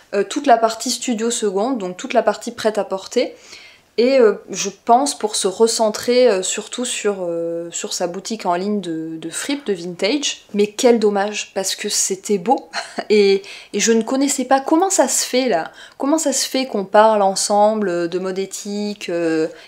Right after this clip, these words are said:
et responsable depuis des années ? En général, vous m'informez bien, mais là par contre, Studio Seconde, ça n'était jamais arrivé à mes oreilles avant. Et quel dommage encore une fois, parce que, euh,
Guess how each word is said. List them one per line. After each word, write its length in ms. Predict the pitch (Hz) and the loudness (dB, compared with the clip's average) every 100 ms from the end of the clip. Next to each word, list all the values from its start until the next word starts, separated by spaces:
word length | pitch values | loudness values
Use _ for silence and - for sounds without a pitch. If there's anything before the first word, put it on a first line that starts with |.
| - | -4
et 100 | 202 | -2
responsable 800 | 202 202 - 196 - 202 208 190 | 0 -4 -4 -2 2 4 4 0
depuis 280 | 180 185 208 | -8 -8 -4
des 280 | 190 185 208 | -2 2 4
années ? 460 | 214 220 226 320 - - - - | 4 4 0 -4 -12 -20 -14 -2
En 120 | 208 | 2
général, 480 | 240 240 247 262 254 | 2 2 4 4 4
vous 140 | 196 | 2
m'informez 560 | 196 240 - 285 254 220 | 2 2 2 2 2 -2
bien, 320 | 196 233 294 | 2 0 2
mais 160 | 214 | 0
là 80 | 220 | 2
par 200 | 247 214 | 2 0
contre, 160 | 247 247 | -2 -8
Studio 300 | - 202 208 | -6 -6 -4
Seconde, 400 | - 214 220 269 | -4 -4 -4 -4
ça 120 | 220 | -4
n'était 360 | 190 185 214 190 | -6 -6 -6 -2
jamais 420 | 214 214 233 262 | 2 2 2 -4
arrivé 400 | 202 190 196 226 | -4 -6 -6 -6
à 80 | - | -6
mes 220 | 185 180 | -8 -6
oreilles 260 | 202 226 220 | -2 0 2
avant. 300 | 208 190 185 - - - | 0 -2 -10 -12 -20 -12
Et 80 | 185 | -10
quel 260 | - 247 202 | 2 2 6
dommage 380 | 226 240 247 | 4 4 2
encore 260 | 220 208 214 | -2 -4 -4
une 120 | 208 | -4
fois, 240 | - 220 220 | -6 -8 -8
parce 240 | 185 - | -8 -8
que, 120 | - | 0
euh, 300 | 214 208 175 | 2 4 2